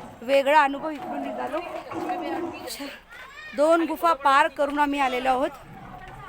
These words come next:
हा, दमायला झालं, पण मजा आली. थोडं एक्सरसाइज आणि असं वाटलं खरंच आपण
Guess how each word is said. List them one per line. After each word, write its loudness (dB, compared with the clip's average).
हा, 6
दमायला 0
झालं, -12
पण 4
मजा 4
आली. 2
थोडं 2
एक्सरसाइज 2
आणि 2
असं 0
वाटलं 6
खरंच 4
आपण 2